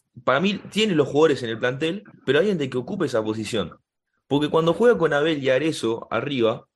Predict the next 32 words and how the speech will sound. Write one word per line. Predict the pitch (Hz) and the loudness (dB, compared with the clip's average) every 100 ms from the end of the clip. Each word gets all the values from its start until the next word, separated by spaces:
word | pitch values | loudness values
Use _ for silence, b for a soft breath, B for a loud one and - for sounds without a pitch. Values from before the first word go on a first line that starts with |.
| _ | _
le | - 131 | -8 -6
queda | 135 202 | -2 -2
muy | 175 190 | 0 -2
largo, | 175 190 196 175 - | 0 2 2 -2 -4
eh, | 113 110 104 95 - | -4 -2 -4 -6 -6
el, | - 113 | -6 -4
el | - 117 | -2 -2
equipo | 120 180 131 | 0 0 0
a | |
Peñarol. | 104 101 98 87 - _ _ _ _ _ | 0 0 0 0 -4 _ _ _ _ _
Porque | 131 135 | 0 0
Seba | 147 214 | 0 2
Rodríguez | 196 175 160 123 117 | 2 2 2 0 0
sale | 180 | -2
jugando | 170 143 127 107 | -2 -2 -2 0
desde | 107 117 | 0 -2
muy | 151 | -4
atrás | 160 156 185 196 - _ | -4 0 0 0 -10 _
con | - 113 | -8 -6
Cristóforo, | 123 127 190 165 175 - b b b _ | -4 0 2 2 -2 -4 b b b _
y | 170 | -2
ese | 208 190 | 0 0
espacio | 190 190 165 | 0 0 0
que | 131 131 | -2 -4
queda, | 131 113 101 | -2 0 2
que | 101 | 0
decía | 98 - | -4 -4
el | 123 | -2
Tigre | 131 113 | 0 0
que | 95 | -2
lo | 92 | -4
ocupaba, | 95 95 127 117 90 | -2 0 2 2 -2